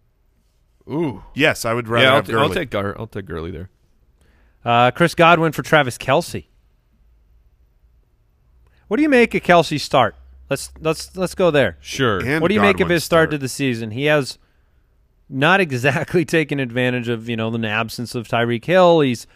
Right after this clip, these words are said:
Speaker 3: had some drops. He's had some strange plays.
Speaker 2: He's, he has, for what you got him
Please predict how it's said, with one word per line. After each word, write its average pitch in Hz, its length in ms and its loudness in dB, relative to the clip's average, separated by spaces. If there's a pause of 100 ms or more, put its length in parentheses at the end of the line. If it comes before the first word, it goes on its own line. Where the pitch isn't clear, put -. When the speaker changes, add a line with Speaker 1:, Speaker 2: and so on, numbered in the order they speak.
(200)
Speaker 3:
had 123 200 -6
some 107 180 -8
drops. 170 520 0
He's 120 160 -8
had 117 220 -4
some 104 260 -10 (180)
strange 120 460 -6
plays. 165 560 2
Speaker 2:
He's, 233 500 -6 (400)
he 196 300 -4
has, 156 480 -2
for 127 300 -6
what 127 240 -2
you 165 100 -8
got 113 360 -2
him 98 380 -12